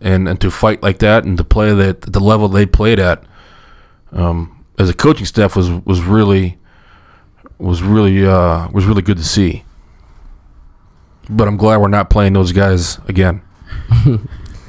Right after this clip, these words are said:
Speaker 2: I can't say I disagree with that sentiment. Um, uh, one of the first things I noticed was our defensive front. We were rotating guys almost every play.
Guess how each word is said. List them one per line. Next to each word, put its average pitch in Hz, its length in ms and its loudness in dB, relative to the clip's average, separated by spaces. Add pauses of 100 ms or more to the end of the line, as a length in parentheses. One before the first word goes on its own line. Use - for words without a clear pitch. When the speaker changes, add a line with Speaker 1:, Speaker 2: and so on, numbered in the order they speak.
(880)
Speaker 2:
I 107 200 0
can't 131 280 2
say 131 180 2
I - 20 2
disagree 120 460 2
with 117 120 2
that 92 160 -8
sentiment. 92 420 -2 (840)
Um, 113 640 2 (200)
uh, 139 160 -4
one 165 280 2
of 190 40 4
the 143 60 4
first 180 240 0
things 127 200 4
I 117 80 4
noticed 110 480 2
was 107 380 0 (180)
our 113 160 2
defensive 139 500 0
front. - 440 0
We 120 140 -2
were 110 80 2
rotating 120 480 2
guys 113 340 0
almost 104 280 0
every 107 200 0
play. 98 480 -2